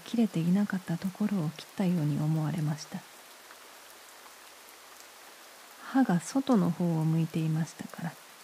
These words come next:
外の方が切れたのでございましょう。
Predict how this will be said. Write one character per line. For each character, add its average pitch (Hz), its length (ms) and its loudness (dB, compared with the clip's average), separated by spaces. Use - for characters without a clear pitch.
外 202 360 0
の 165 100 4
方 165 280 -2
が 151 200 -2
切 - 160 -4
れ 165 120 -2
た 156 120 -6
の 151 160 0
で 151 100 0
ご 160 140 -2
ざ 175 160 -2
い 165 80 0
ま 175 160 2
し - 160 -8
ょ 165 40 -4
う。 - 20 -4